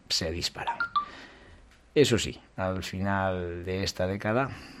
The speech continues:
va de la mano con la crisis económica que a nivel mundial se estaba viviendo. Las tiendas especialistas donde enseñaron a los runners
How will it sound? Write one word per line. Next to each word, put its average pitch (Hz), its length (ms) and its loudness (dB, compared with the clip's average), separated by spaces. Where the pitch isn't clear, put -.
va 98 300 2
de 95 80 2
la 87 100 0
mano 95 220 2
con 95 140 0
la 87 100 0
crisis 92 300 2
económica 90 520 0
que 90 120 -2
a - 20 0
nivel 90 240 0
mundial 92 480 2
se 92 120 0
estaba 85 260 0
viviendo. 98 440 6
Las - 240 2
tiendas 92 360 2
especialistas 92 680 2
donde 90 200 0
enseñaron 98 480 2
a 90 80 4
los 87 180 0
runners 95 560 0